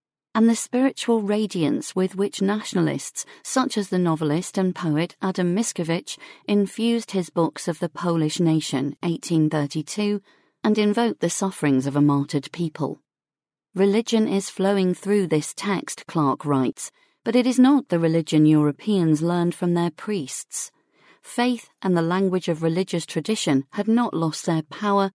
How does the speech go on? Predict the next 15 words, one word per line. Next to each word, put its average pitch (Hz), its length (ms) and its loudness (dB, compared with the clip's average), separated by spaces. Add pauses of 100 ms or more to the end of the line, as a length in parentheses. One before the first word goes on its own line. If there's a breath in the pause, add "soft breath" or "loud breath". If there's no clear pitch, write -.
to 202 120 0
transfigure 214 640 2
the 180 140 2
political, 180 600 0 (300 loud breath)
but - 220 -8
danger 208 500 2
lurked 156 480 2
in 160 100 4
a 151 60 6
world 170 380 0
where 160 260 0 (100)
religious 165 480 -2
sentiment 165 600 0
had - 260 -6
got 156 240 0